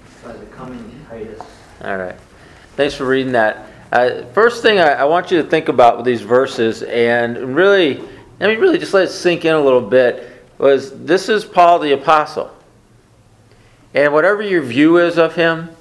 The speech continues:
Speaker 2: I don't know what it is. I don't know how you feel about him or if you have any view of him whatsoever. He, he wrote a big chunk of the New Testament, uh, over half the New Testament. And he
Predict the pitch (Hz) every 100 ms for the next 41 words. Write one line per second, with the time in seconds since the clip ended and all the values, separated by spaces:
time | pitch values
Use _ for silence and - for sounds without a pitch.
0 | - 117 110 127 143 139 135 135 123 131
1 | 135 135 120 110 107 120 120 - 127 131
2 | 120 117 120 120 123 110 95 87 - -
3 | _ - 104 110 117 123 120 113 127 123
4 | 120 120 113 110 - 117 117 120 123 113
5 | 107 117 117 113 117 123 135 131 - -
6 | - - - 113 101 156 151 113 - -
7 | - _ - - 160 156 131 123 117 123
8 | 117 117 127 123 - 151 - 107 110 120
9 | - _ _ _ _ 104 101 101 104 107
10 | 104 98 110 113 110 107 104 104 107 -
11 | 98 120 _ _ _ _ _ _ _ _
12 | 113 131 135 131 131 131 127 - 131 143
13 | 143 139 139 139 -